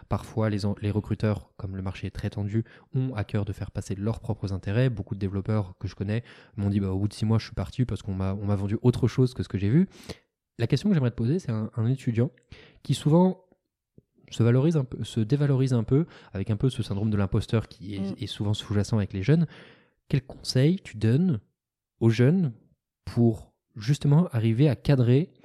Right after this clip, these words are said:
Speaker 1: cette notion de qu'est-ce que je vais aller challenger ? Comment est-ce que je transforme une évaluation de mes compétences en une évaluation de la boîte, c'est-à-dire, d'une certaine façon,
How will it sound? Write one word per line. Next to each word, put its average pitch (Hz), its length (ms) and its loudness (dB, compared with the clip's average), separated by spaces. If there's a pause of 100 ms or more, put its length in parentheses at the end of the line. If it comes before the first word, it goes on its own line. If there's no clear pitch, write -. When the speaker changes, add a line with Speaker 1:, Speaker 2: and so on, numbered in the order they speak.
(200)
Speaker 1:
cette 123 220 0
notion 160 340 4
de 117 320 4 (1080)
qu'est-ce 196 180 6
que 139 200 2
je 113 160 0
vais 123 160 4
aller 127 320 2
challenger ? 139 680 2 (300)
Comment 180 320 6
est-ce - 160 2
que 135 260 4 (540)
je 117 100 0
transforme 147 760 2 (1400)
une 131 160 4
évaluation 160 520 4
de 143 40 4
mes 135 140 2
compétences 147 760 0
en 123 220 6
une 131 240 6
évaluation 147 680 6
de 123 80 2
la 120 100 4
boîte, 139 280 4
c'est-à-dire, 123 500 2
d'une 123 160 -2
certaine 117 240 -2
façon, 151 280 2